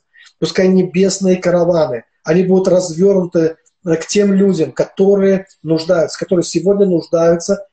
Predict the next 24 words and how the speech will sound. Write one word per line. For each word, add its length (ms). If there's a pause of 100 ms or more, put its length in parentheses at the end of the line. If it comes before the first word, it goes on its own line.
и 80
призывают 720
имя 340
Божье. 420 (580)
И 120
пускай 320
придут 600
подарки 500
от 160
Господа, 500 (320)
пускай 320
славные 720
подарки 480
придут 280
от 140
Бога, 280 (240)
пускай 320
будет 200
много 500
удивительных 720
феноменов, 640
много 320 (180)
чудес. 680 (240)
Просто 480